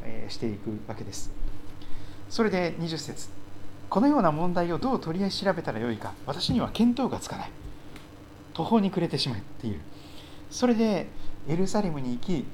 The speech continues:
そこでこの件について裁判を受けたいのかと私が彼に尋ねましたが、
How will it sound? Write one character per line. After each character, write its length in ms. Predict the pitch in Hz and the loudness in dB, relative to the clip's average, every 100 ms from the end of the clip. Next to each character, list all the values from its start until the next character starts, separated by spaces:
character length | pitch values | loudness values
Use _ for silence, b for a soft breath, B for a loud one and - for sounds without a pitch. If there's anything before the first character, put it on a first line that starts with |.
| - - - | -6 -6 -4
そ 140 | 170 | -4
こ 100 | - | 0
で 240 | 165 170 151 - - | 2 2 0 -4 -4
こ 100 | - | -2
の 80 | 165 | 0
件 180 | 160 165 | 0 -2
に 120 | 135 | -2
つ 100 | - | -4
い 60 | 139 | -2
て 160 | 170 | -2
裁 180 | 143 175 | 0 0
判 140 | 147 143 | 0 0
を 40 | |
受 100 | 143 | 0
け 20 | |
た 100 | 202 | 0
い 60 | 202 | 0
の 100 | 175 | 0
か 140 | 226 | 0
と 180 | 214 123 - B B - | 2 0 -2 B B -4
私 240 | 139 127 | -2 0
が 100 | 120 | 0
彼 180 | 135 131 | 0 0
に 60 | 120 | -2
尋 220 | 143 185 | -4 -2
ね 100 | 196 | 0
ま 100 | 190 | 0
し 60 | |
た 140 | - 165 | 0 2
が、 160 | 180 | 2